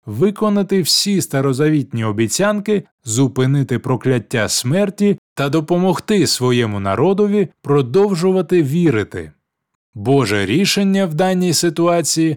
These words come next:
було вкрай радикальним. Він повинен був стати людиною.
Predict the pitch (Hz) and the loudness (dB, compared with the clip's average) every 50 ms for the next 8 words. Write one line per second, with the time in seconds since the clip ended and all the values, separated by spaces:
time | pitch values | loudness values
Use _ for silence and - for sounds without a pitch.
0 | - _ _ 117 107 117 127 151 202 208 208 160 - - - 151 160 156 151 151 | -6 _ _ -6 -2 0 2 2 2 2 2 0 -2 -4 -2 0 2 2 2 2
1 | 151 156 151 160 170 165 175 165 143 117 104 95 90 80 78 - _ _ _ _ | 0 0 0 -2 -2 -2 0 0 0 0 -2 -4 -8 -12 -16 -20 _ _ _ _
2 | _ _ _ _ _ - 107 87 90 117 175 214 226 220 214 - - 135 120 107 | _ _ _ _ _ -10 -10 -4 -2 0 0 2 2 0 -2 -2 -2 0 0 2
3 | 120 190 214 220 220 202 190 175 196 196 147 - - - - - 156 156 160 156 | 2 2 2 2 0 0 2 2 2 0 0 0 -2 -4 -2 0 0 2 2 2
4 | 151 156 156 147 147 156 160 147 139 156 151 139 113 104 95 87 82 78 | 0 0 2 2 2 2 2 2 2 2 2 2 0 -2 -6 -8 -10 -14